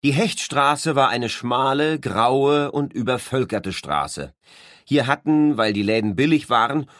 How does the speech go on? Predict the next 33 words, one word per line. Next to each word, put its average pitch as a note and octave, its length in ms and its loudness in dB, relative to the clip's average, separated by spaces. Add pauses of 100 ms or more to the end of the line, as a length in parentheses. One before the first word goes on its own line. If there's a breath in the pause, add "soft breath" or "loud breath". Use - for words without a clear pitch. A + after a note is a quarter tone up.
(200 loud breath)
Onkel C#3+ 220 0
Franz D#3 460 0
und E3 400 0
Onkel E3 240 2
Paul C3 480 0
als G2 240 -4
junge B2+ 260 0
Fleischermeister G#2+ 760 0
begonnen, G#2+ 560 -2
ihr B2+ 200 0
Leben G#2+ 380 0
zu - 140 -6
meistern. D2 600 -6 (500 loud breath)
Und A2+ 140 -6
obwohl A2+ 360 0
die A#2 80 -4
beiden A2 320 2
einfenstrigen A2+ 800 -2
Geschäfte A#2 640 -2
nur G2+ 240 2
durch G2 120 -2
die G2+ 120 -4
Fahrstraße G#2+ 720 -2
getrennt A#2 440 -2 (300 loud breath)
einander D3+ 400 2
gegenüberlagen C3 960 2 (300 soft breath)
und B2 120 -2
die B2+ 80 -4
zwei B2+ 240 2
Inhaber C3+ 520 2
gleicherweise B2+ 840 2
Augustin G#2 720 -2
hießen, E2+ 460 -6